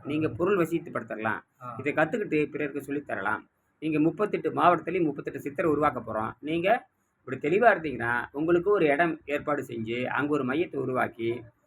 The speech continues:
Speaker 1: அ, மீண்டும் விண்வெளி வாழ்க்கைக்கு தகுதியுள்ள உடலாக மாற்றலாம். வெளிநாட்டுக்காரங்களை சொல்லித் தரலாம்.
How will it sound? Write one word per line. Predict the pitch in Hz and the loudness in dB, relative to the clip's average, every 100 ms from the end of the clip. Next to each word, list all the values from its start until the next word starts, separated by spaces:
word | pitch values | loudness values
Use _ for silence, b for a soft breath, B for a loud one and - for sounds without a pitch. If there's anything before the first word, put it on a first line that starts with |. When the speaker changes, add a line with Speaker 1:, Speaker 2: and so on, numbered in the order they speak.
| _ _ 123 | _ _ -2
Speaker 1:
அ, | 127 120 123 | 2 2 4
மீண்டும் | 185 196 214 220 | 4 4 0 0
விண்வெளி | 156 175 175 | 0 2 4
வாழ்க்கைக்கு | 147 147 139 135 156 - | 6 4 2 -4 -4 -2
தகுதியுள்ள | 143 156 156 | 0 2 0
உடலாக | 135 131 139 | 2 2 2
மாற்றலாம். | 123 120 - 113 117 117 120 | 0 -2 -2 0 0 -2 -4
வெளிநாட்டுக்காரங்களை | 165 170 156 135 135 131 | 2 2 2 0 0 -4
சொல்லித் | 120 123 | -6 -6
தரலாம். | 117 104 107 120 - | -4 -2 0 0 -2